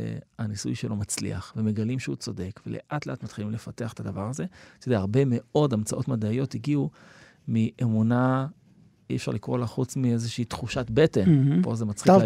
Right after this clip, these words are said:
Speaker 1: להגיד,
Speaker 2: משמע,
Speaker 1: תרתי
Speaker 2: כן.
Speaker 1: משמע פה. תחושת בטן שיש לו ייעוד שהוא גם רפואי. היום אנחנו יודעים כמה אולטרסאונדים בכלל לא בהקשר של הריון יכולים להציל חיים,
Speaker 2: מהמם.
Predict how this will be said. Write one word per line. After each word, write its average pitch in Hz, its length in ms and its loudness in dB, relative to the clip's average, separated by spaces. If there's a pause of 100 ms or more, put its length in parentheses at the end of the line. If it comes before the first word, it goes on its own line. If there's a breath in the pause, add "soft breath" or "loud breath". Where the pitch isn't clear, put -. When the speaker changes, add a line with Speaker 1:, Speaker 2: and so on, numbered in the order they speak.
Speaker 1:
להגיד, 170 140 12
Speaker 2:
משמע, 156 200 6
Speaker 1:
תרתי 120 220 8
Speaker 2:
כן. 202 100 8
Speaker 1:
משמע 185 320 6
פה. 98 140 6 (220 loud breath)
תחושת 147 380 0
בטן 143 320 -2
שיש 120 380 -6
לו 131 80 -2
ייעוד 127 580 0 (380 soft breath)
שהוא 101 260 -6
גם 113 200 0
רפואי. 101 420 -4 (100)
היום 127 460 0 (320 soft breath)
אנחנו 110 120 -4
יודעים 120 140 0
כמה 123 320 0 (300)
אולטרסאונדים 110 720 -6
בכלל 123 380 -6
לא 127 80 0
בהקשר 120 340 -4
של 117 200 -2
הריון 123 420 0
יכולים 120 280 -6
להציל 135 360 -4
חיים, 143 320 2
Speaker 2:
מהמם. 165 140 2